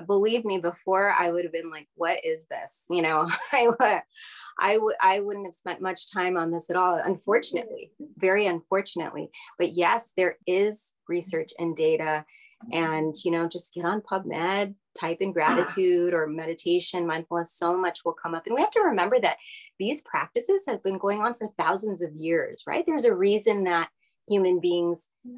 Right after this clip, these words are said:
have these practices, and, and you just have to find what works for you. Uh, I try to get my kids to do the gratitude journaling. They're both teenagers, so that was a flop, obviously,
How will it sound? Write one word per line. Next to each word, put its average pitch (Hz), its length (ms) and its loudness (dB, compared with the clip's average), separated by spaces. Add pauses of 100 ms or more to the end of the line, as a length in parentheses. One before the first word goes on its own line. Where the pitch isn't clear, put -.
(120)
have 165 200 -2
these 165 180 -6
practices, 151 880 -4 (120)
and, 156 340 -4
and 214 160 2
you 453 100 6
just 523 160 4
have 403 140 0
to 294 120 0
find 208 280 2
what 202 160 0
works 185 320 -2
for 175 100 -2
you. 160 300 -2 (480)
Uh, 170 260 4
I 185 100 2
try 202 200 2
to 196 60 4
get 175 180 2
my 165 140 2
kids - 500 -4
to 196 140 -6
do 175 180 4
the 170 160 -4
gratitude 170 440 -2
journaling. 160 440 -2
They're 156 120 0
both 156 220 -4
teenagers, 156 640 0
so 165 140 -2
that 160 220 2
was 165 120 -6
a 214 180 -6
flop, 160 380 4 (100)
obviously, 151 600 -2